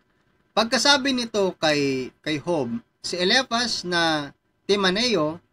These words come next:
naman ang, ah, hinarap ni Yahweh. Sabi niya, "Matindi ang galit ko sa iyo." Take note of this, ah, mga kapatid. Um, si Eliphaz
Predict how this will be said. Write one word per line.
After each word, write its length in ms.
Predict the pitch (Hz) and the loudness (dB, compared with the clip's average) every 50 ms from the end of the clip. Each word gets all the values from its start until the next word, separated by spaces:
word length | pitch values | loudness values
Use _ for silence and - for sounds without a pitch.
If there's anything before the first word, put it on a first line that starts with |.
| _ _ _ _ | _ _ _ _
naman 560 | - 151 180 190 185 190 226 233 214 202 196 | -4 -2 0 2 2 4 4 4 4 2 2
ang, 240 | 175 165 170 175 170 | 0 -2 -2 0 0
ah, 160 | 165 160 156 | 0 0 0
hinarap 480 | 143 151 170 170 165 160 175 185 180 - | 0 -2 -2 -2 0 0 0 0 -2 -2
ni 160 | 151 160 160 | -4 -4 -2
Yahweh. 320 | 160 165 185 190 147 113 - _ _ _ _ _ _ _ _ - | 0 0 0 0 0 -2 -8 _ _ _ _ _ _ _ _ -6
Sabi 320 | - 143 139 139 160 190 220 | -4 -2 0 0 0 2 2
niya, 320 | 220 180 165 180 220 - _ _ _ _ _ _ _ _ _ - | 4 4 2 2 -2 -8 _ _ _ _ _ _ _ _ _ -4
"Matindi 800 | 139 165 214 220 - 226 226 226 202 170 214 269 285 285 262 226 | -2 0 0 0 2 2 2 2 2 2 2 2 4 4 2 2
ang 240 | 226 226 208 175 | 0 0 0 2
galit 320 | 175 196 208 208 214 202 - _ | 4 4 4 4 2 0 -2 _
ko 400 | - 214 208 202 208 214 214 196 | 2 4 6 6 6 4 2 0
sa 160 | - - 185 180 | -4 -2 0 2
iyo." 240 | 202 - 143 110 - _ _ _ _ _ _ _ | 4 4 2 0 -4 _ _ _ _ _ _ _
Take 220 | _ - 170 170 202 | _ -4 -4 -2 -2
note 180 | 208 202 202 | -2 -2 0
of 80 | 208 190 | 0 0
this, 240 | 180 208 190 - 202 | 0 0 0 2 2
ah, 240 | 185 185 180 165 165 | 2 2 2 0 0
mga 160 | 175 175 170 165 | 0 0 -2 -2
kapatid. 400 | 165 156 160 160 170 160 135 120 113 - _ _ _ _ _ _ _ _ _ _ _ _ _ - | -4 -4 -4 -2 -2 -2 -4 -4 -8 -12 _ _ _ _ _ _ _ _ _ _ _ _ _ -2
Um, 400 | 135 143 143 143 139 135 139 143 | 0 2 2 2 2 0 -2 -4
si 160 | - - 202 - | -4 -4 -2 0
Eliphaz 960 | 185 185 196 233 277 302 - - 196 185 202 240 277 - - - - - | 2 4 4 4 4 4 4 4 6 6 6 6 4 2 -2 -6 -8 -10